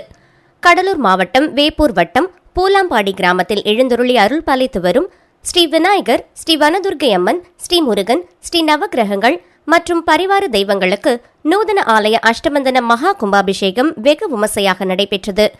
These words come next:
தொடர்ந்து அம்மனுக்கு மகா அபிஷேகம், அலங்காரம், தீபாராதனை, பூஜைகள் நடந்தது. தொடர்ந்து பக்தர்களுக்கு அன்னதானம் வழங்கப்பட்டது. கும்பாபிஷேக ஏற்பாடுகளை ஊராட்சி மன்ற தலைவர் நாராயணசாமி சிறப்பாக செய்திருந்தார். வேப்பூர் இன்ஸ்பெக்டர் ராமச்சந்திரன் தலைமையில்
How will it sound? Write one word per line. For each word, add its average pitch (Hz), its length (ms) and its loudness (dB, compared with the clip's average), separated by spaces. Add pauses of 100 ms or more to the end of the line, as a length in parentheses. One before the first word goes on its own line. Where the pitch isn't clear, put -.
(440)
தொடர்ந்து 349 300 4
அம்மனுக்கு 311 440 4
மகா 285 300 2
அபிஷேகம், 202 600 0
அலங்காரம், 220 680 2
தீபாராதனை, 254 640 0 (120)
பூஜைகள் 320 440 -2
நடந்தது. 185 400 2 (500)
தொடர்ந்து 349 300 2
பக்தர்களுக்கு 302 640 0
அன்னதானம் 302 460 2
வழங்கப்பட்டது. 196 640 0 (480)
கும்பாபிஷேக 339 600 0
ஏற்பாடுகளை 190 640 2 (300)
ஊராட்சி 381 400 2
மன்ற 196 240 0
தலைவர் 190 420 0
நாராயணசாமி 208 680 2
சிறப்பாக 302 500 0
செய்திருந்தார். 190 640 0 (440)
வேப்பூர் 370 380 0
இன்ஸ்பெக்டர் 208 500 -2
ராமச்சந்திரன் 202 600 2
தலைமையில் 185 460 0